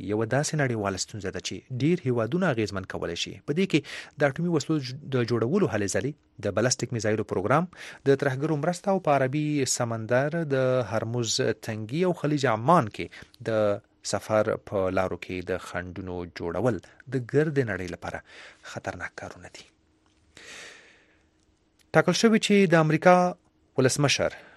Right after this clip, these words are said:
ډانلډ ټرمپ د شنبې یا خالي په ورځ د چین له ولسمشر شي جین پینګ سره په جاپان کې د شلو پرمختللو هیوادونو یا جی ټوینټي په سرمشریزه کې وګوري. دغه لیدنه د دې لپاره ترسره کیږي چې د دواړو هیوادونو ترمنځ د سوداګرۍ خبرې چې تیره میاشت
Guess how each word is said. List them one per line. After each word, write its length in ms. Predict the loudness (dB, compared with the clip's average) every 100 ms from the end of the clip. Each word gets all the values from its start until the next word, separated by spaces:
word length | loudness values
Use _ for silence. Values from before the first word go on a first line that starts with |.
| 2
ډانلډ 260 | 4 4 2 0
ټرمپ 240 | -2 -4 -12 -6 -2
د 80 | 0
شنبې 320 | 2 0 2 0
یا 40 | 0
خالي 260 | -2 -2 -4
په 80 | -6
ورځ 500 | -6 -4 -2 -4 -2
د 100 | -2 0
چین 140 | 0 2
له 60 | 0
ولسمشر 600 | 0 -2 -4 -2 -4 -2
شي 120 | -2 -2
جین 120 | -2 -4
پینګ 120 | -4 -4
سره 120 | -6 -6
په 80 | -6
جاپان 300 | -6 -8 -8
کې 80 | -6
د 60 | -4
شلو 180 | -4 -6 -8
پرمختللو 440 | -12 -4 0 2 2
هیوادونو 460 | 2 2 0 -2 0
یا 100 | 0 -2
جی 220 | -6 -6
ټوینټي 460 | -4 -2 -2 -2 -6 -8
په 80 |
سرمشریزه 480 | -10 -8 -8 -6 -6
کې 120 | -6 -8
وګوري. 320 | -6 -6 -8 -12 -20 -20 -20 -20 _ -2
دغه 140 | 2 2
لیدنه 260 | 2 2 2 -2 _ -2
د 100 | 0
دې 180 | 2 2
لپاره 280 | 0 -2 -6 -8
ترسره 260 | -8 -8 -8
کیږي 200 | -10 -12
چې 80 | -10 -4 -2
د 100 | 2
دواړو 260 | 4 2 0
هیوادونو 340 | 0 0 -2 -8 -6
ترمنځ 340 | -4 -6 -4
د 80 | -4
سوداګرۍ 440 | 0 0 0 -2 -4
خبرې 260 | -4 -4 -6 -6
چې 60 | -8 -2
تیره 220 | -2 0
میاشت 160 | -2